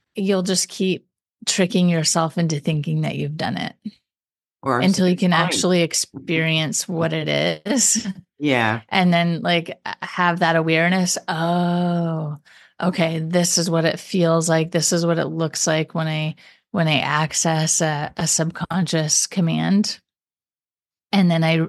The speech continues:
Speaker 1: I rewire it and create the command that I, that I want. And until you've been in practice of that and really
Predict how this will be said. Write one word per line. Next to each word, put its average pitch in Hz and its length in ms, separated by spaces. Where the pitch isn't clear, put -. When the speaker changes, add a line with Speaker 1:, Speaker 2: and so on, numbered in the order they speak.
Speaker 1:
I 165 240
rewire 160 640
it - 80
and 175 160
create 160 640
the 170 180
command 165 520
that 165 120
I, 151 440
that 165 100
I 160 120
want. 147 760
And 180 140
until 170 360
you've 175 260
been 175 160
in 165 180
practice 160 640
of 180 160
that 185 380
and 180 440
really 165 720